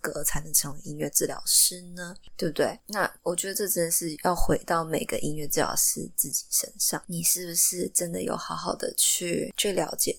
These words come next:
到你代表的是一个怎么样的专业、怎么样的一个音乐治疗师，然后你跟你这一群的同行，我们 shared values，就是我们一起，可以说是就是一起捍卫的价值观，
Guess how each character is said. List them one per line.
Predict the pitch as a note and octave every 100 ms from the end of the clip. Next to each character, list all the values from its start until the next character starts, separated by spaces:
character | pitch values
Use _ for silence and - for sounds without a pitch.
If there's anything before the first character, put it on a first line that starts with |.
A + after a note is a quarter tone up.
| -
到 | D#3 - -
你 | E3+
代 | - E3
表 | D#3 B2+
的 | -
是 | E3 -
一 | E3+
个 | - D3
怎 | -
么 | D3
样 | E3 -
的 | -
专 | - D#3 - C#3+
业、 | C#3+ - -
怎 | - D3
么 |
样 | D#3+ F3
的 | E3+ -
一 | D#3+
个 | - - -
音 | - D3+ D3+
乐 | D3+ C#3+
治 | - D3 B2+
疗 | - - -
师， | - - - - E3+
然 | D#3
后 | F3 E3+
你 | D#3
跟 | D#3+ D#3+ E3+ - - - -
你 | D3+ B2 - -
这 | - F3+
一 | E3 E3
群 | - - C#3 D3+ D#3 D#3+
的 | -
同 | - D3 D3+ E3+
行， | - - D#3
我 | - C#3+
们 | D3 D3+
shared | - - - E3 D#3+ E3 E3
values， | C#3 D3+ - - - -
就 | E3
是 | E3 F3 - -
我 | D#3+
们 | D#3+ - -
一 | F#3
起， | - - D3 - -
可 | -
以 | F3+
说 | C#3+ D3
是 | D#3 E3+ E3
就 | F3
是 | F3
一 |
起 | E3+ -
捍 | - G#3+ G3
卫 | F#3+
的 | D#3 A#2
价 | - F3+ E3+
值 | - - -
观， | - C#3